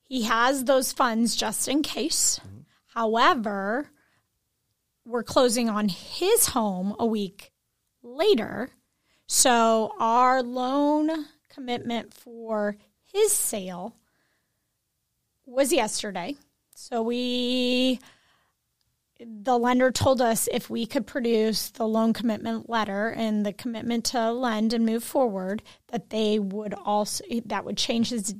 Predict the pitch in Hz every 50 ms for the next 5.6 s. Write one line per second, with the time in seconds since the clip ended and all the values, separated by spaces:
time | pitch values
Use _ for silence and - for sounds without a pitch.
0 | - _ _ - 214 214 - - - - 240 262 262 - 311 302 294 285 240 226
1 | - - - 226 202 196 202 214 233 214 190 220 214 - - 269 254 233 208 185
2 | 180 190 233 - - - - _ _ _ _ _ _ - 254 262 240 220 220 214
3 | 208 202 202 214 214 208 - - - - _ _ _ _ _ _ _ _ _ _
4 | _ _ _ _ 262 226 220 214 190 220 - - 208 202 196 - 196 180 196 196
5 | - - - 196 180 175 - - 214 190 226 175